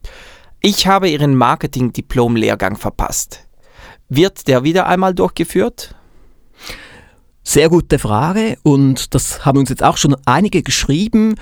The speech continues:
Speaker 2: obwohl ich es ja auch schon in E-Mailings erwähnt habe, aber es ist halt immer schwierig, eine Botschaft komplett bei allen Kunden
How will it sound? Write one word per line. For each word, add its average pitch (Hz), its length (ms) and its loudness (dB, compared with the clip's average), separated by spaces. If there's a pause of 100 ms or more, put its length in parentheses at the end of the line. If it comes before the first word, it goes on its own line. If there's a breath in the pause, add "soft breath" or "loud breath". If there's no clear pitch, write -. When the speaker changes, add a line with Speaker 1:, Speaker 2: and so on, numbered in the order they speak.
(220 loud breath)
Speaker 2:
obwohl 165 240 4
ich 190 80 -2
es - 80 -8
ja 151 200 4
auch 147 280 2
schon 123 340 2
in 120 300 0
E-Mailings 147 520 2
erwähnt 123 480 0
habe, 175 300 2
aber 127 140 0
es 120 60 -2
ist - 20 0
halt 127 120 2
immer 147 140 2
schwierig, 139 380 0
eine 123 120 4
Botschaft 127 760 0
komplett 120 480 0
bei - 140 2
allen 120 320 2
Kunden 120 480 2